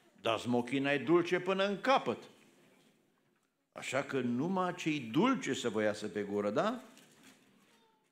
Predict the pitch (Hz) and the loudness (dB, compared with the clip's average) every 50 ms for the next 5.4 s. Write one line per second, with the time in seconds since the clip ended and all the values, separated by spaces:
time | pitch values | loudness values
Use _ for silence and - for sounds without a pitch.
0 | _ - 120 117 117 113 110 107 107 104 - - - - - - 104 104 143 196 | _ -4 -2 0 0 0 0 -2 -4 -8 -14 -18 -20 -20 -20 -12 -4 2 4 4
1 | 220 180 170 202 196 175 - - 170 160 147 143 143 135 135 123 165 170 170 143 | 4 4 6 6 6 6 4 2 0 0 0 2 2 2 2 4 2 2 2 0
2 | 120 107 127 131 127 123 147 135 131 123 - - 123 123 107 101 110 156 151 123 | -2 -2 0 0 0 2 2 2 2 2 0 0 -2 -2 0 2 4 4 4 4
3 | - - 110 107 117 113 107 95 110 104 95 110 120 120 120 123 120 - 127 117 | 2 -2 -2 -2 -2 -2 -2 -4 -6 -4 -2 0 0 0 0 -2 -2 -2 -2 -2
4 | - - 127 143 170 170 170 165 147 135 139 131 127 147 170 269 320 269 202 - | -2 0 2 2 2 2 2 0 2 2 2 2 2 2 2 4 4 2 0 -2
5 | - - 180 151 117 - - 104 | 0 2 2 2 2 0 -2 -6